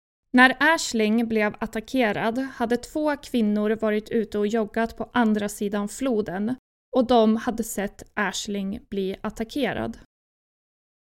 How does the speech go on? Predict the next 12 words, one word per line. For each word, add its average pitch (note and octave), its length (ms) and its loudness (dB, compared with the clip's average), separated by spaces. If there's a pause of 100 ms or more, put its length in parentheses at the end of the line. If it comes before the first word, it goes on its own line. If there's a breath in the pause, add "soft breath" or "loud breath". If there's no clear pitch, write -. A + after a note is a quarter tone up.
(120)
När B3+ 160 8
de B3+ 180 6
såg C#4+ 440 0
det A#3 260 4
så B3 120 -4
hade A3 200 0
de G#3+ 120 -2
sprungit A#3 840 0
till G#3+ 260 -2
ett - 160 -6
närliggande A3 680 2
hus G#3+ 480 -2